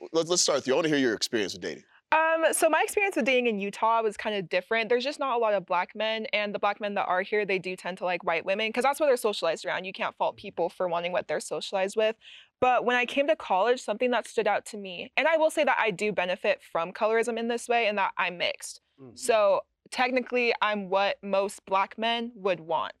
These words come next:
Speaker 2: They want a mixed race woman or a light-skinned black woman.
Speaker 1: Yes,
Speaker 3: Mm.
Speaker 1: indeed.
Speaker 2: And I remember I would talk to some of my guy friends, and they'd be like, "I would never date a dark-skinned woman 'cause I don't want my kids to be dark-skinned."
Speaker 1: Ooh.
Speaker 3: Really?
Speaker 1: Man,
Speaker 2: Yes.
Speaker 1: yeah, that's,
Speaker 2: And
Speaker 1: that's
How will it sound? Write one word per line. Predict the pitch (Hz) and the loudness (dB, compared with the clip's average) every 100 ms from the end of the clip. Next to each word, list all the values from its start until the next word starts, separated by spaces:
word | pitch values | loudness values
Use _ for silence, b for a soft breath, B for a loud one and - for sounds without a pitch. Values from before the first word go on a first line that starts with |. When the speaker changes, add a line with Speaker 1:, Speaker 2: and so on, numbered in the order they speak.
| - | -6
Speaker 2:
They | 220 208 | -2 0
want | 196 180 - | 2 0 0
a | 185 | -4
mixed | 185 170 - 185 | -2 -4 -4 -4
race | 170 - | -4 -4
woman | 170 170 | -8 -6
or | 165 | -6
a | 156 | -2
light-skinned | 151 - - 170 170 | -2 -4 -8 -10 -2
black | 127 - | -4 -2
woman. | 226 233 254 254 B | -6 -4 -4 -6 B
Speaker 1:
Yes, | - 269 - | -8 -4 -2
Speaker 3:
Mm. | |
Speaker 1:
indeed. | - | 0
Speaker 2:
And | 240 226 202 - | 0 -2 -2 0
I | 233 | 2
remember | 247 240 | 2 2
I | 240 | 0
would | 220 | 0
talk | - 214 - | 0 -2 -2
to | |
some | 226 214 | -6 -4
of | |
my | 202 185 | -2 -2
guy | 185 185 | 0 -2
friends, | 202 180 185 | -2 -4 -4
and | 208 | -4
they'd | 202 | -6
be | 185 196 | -4 -2
like, | 180 170 - | 0 -2 -2
"I | 220 220 | 0 2
would | 202 | 0
never | 180 175 | -2 -6
date | 175 151 | -6 -6
a | 131 | -6
dark-skinned | - 113 - - 185 | -6 -8 -8 -14 -12
woman | 123 120 | -14 -14
'cause | - 214 | -10 -2
I | 202 | 0
don't | 196 190 | 0 -2
want | 170 | -4
my | 185 | -6
kids | - 196 - | -10 -14 -14
to | - | -16
be | - | -16
dark-skinned." | - - - - - _ _ 156 | -12 -12 -12 -16 -16 _ _ 0
Speaker 1:
Ooh. | 156 110 - 117 | 2 0 -6 -4
Speaker 3:
Really? | 151 247 226 143 104 - | 0 4 4 2 -2 -4
Speaker 1:
Man, | |
Speaker 2:
Yes. | 175 139 | -2 -2
Speaker 1:
yeah, | - 190 | -2 -4
that's, | 190 - | -2 0
Speaker 2:
And | 247 240 214 | 2 0 -2
Speaker 1:
that's | - | -2